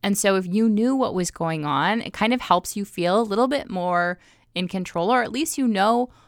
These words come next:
what's happening. And so it can lessen that anxiety.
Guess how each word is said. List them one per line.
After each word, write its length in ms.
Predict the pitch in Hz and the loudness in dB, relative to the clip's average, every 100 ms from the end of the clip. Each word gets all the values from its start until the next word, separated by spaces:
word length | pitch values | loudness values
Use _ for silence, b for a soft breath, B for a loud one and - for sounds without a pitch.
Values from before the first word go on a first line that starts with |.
| b | b
what's 320 | 180 185 - | -2 -2 -2
happening. 720 | - - 180 175 160 139 135 | -10 0 0 0 -2 -2 -2
And 140 | 147 180 | -2 0
so 180 | 180 175 | 2 2
it 200 | - 175 | 0 -4
can 340 | 180 180 170 | -4 -4 -4
lessen 600 | - 165 165 170 - 170 | -8 -4 -2 -2 -6 -6
that 240 | 156 156 - | -4 -4 -4
anxiety. 760 | 156 151 143 151 147 - - | -8 -4 -4 -4 -6 -8 -10